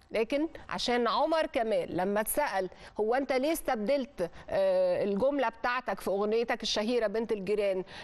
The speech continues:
آه، اللي هي جملة 'هشرب خمور وحشيش'، ليه استبدلتها 'بهشرب تمور وحليب'؟" رد وقال إيه بقى؟ "أنا واقف على أرض طاهرة، أنا واقف على أرض طاهرة."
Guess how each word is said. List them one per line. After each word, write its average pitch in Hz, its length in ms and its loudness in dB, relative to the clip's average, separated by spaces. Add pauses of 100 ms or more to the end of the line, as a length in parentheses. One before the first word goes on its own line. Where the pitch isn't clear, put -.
آه، 185 220 0
اللي 202 120 0
هي 240 120 2
جملة 226 420 0
'هشرب 226 480 0 (140)
خمور 254 480 0
وحشيش'، 247 600 -2
ليه 254 360 2
استبدلتها 214 800 -2 (240)
'بهشرب 214 580 -2
تمور 269 400 2
وحليب'؟" 233 500 0 (480)
رد 226 260 2
وقال 226 280 2
إيه 214 140 0
بقى؟ 202 280 -2 (540)
"أنا 196 160 2
واقف 202 380 0
على 175 180 -2
أرض 208 300 0
طاهرة، 269 400 0 (1400)
أنا 180 140 0
واقف 202 460 -2 (120)
على 151 140 -4
أرض 196 300 0
طاهرة." 226 400 -4